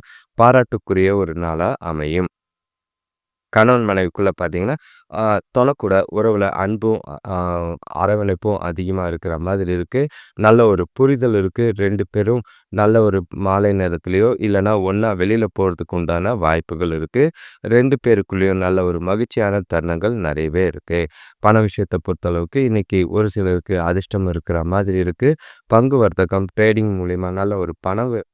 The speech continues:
வரவு இருக்கிற மாதிரி இருக்கு. அதுக்குன்னு மொத்தமா எல்லாத்தையும் போட்டுறாதீங்க. இன்னைக்கு நாளைக்கு குறைஞ்ச அளவுல போட்டு லாபம் சம்பாதிக்கிறதுக்கு முயற்சி செய்யறது நல்லது. ஆ, ஆரோக்கியத்தை பொறுத்தளவுக்கு எந்த ஒரு பாதிப்பும் கிடையாது.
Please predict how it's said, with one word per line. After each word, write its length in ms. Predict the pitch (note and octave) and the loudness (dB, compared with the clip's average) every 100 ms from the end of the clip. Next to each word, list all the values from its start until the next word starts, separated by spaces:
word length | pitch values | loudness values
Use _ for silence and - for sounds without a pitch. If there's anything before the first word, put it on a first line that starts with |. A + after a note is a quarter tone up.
| _ | _
வரவு 320 | F2 F2+ F#2+ | -4 -4 -4
இருக்கிற 300 | F#2 F2+ F2 E2+ | -6 -6 -6 -6
மாதிரி 320 | F2 F#2+ F#2 | -8 -6 -4
இருக்கு. 280 | F2 - C3+ - | -6 -2 0 0
அதுக்குன்னு 440 | F#2 G2+ A2+ C3 F3 - _ - | -2 0 0 0 -2 -12 _ -2
மொத்தமா 360 | A2+ - C#3+ C3+ | 2 4 4 4
எல்லாத்தையும் 500 | A2+ G#2+ B2+ A#2+ - | 4 2 2 2 2
போட்டுறாதீங்க. 560 | G#2 G#2 F#2+ F#2 A#2 D#3+ | 0 2 2 2 -2 -2
இன்னைக்கு 400 | A2 B2 D3 C#3+ | 2 4 4 2
நாளைக்கு 440 | B2 G2+ F#2+ F#2 C3 - | 2 2 -2 -4 -8 -2
குறைஞ்ச 360 | B2 A2+ C#3 C3+ | 0 2 2 0
அளவுல 400 | A2 F#2 F2+ F#2+ F#2 | 0 0 -2 -4 -4
போட்டு 360 | - F2+ - C3 D3+ - - - | -4 -4 -2 -4 -4 -12 -14 2
லாபம் 400 | A2+ B2 B2+ A2+ | 6 6 4 0
சம்பாதிக்கிறதுக்கு 800 | G2+ F2+ F2 E2+ - D#2+ F2 A#2+ | -2 -2 -2 -2 -2 -4 -4 -2
முயற்சி 340 | G2 E2+ - | -2 -2 -4
செய்யறது 440 | F2 E2+ D#2 D2+ G#2+ C3+ | -6 -4 -4 -2 -2 -2
நல்லது. 500 | G2+ D2+ D2 C#2+ F#2 E2+ _ _ _ _ _ _ G#2 | -4 -6 -6 -2 -2 -2 _ _ _ _ _ _ -4
ஆ, 60 | F#2+ F2 | -4 -2
ஆரோக்கியத்தை 520 | - A#2+ C3 A2+ G2+ | 2 4 4 0 -2
பொறுத்தளவுக்கு 520 | F#2 F2+ F2+ F2+ - B2+ | -4 -4 -4 -4 -2 0
எந்த 300 | F#2 G#2+ A2 | 0 0 0
ஒரு 160 | G#2+ F2 | 0 -2
பாதிப்பும் 500 | E2+ F2+ F2 - B2 | -4 -4 -4 -4 -4
கிடையாது. 460 | - F#2+ F2+ F2+ | -2 -2 -2 -2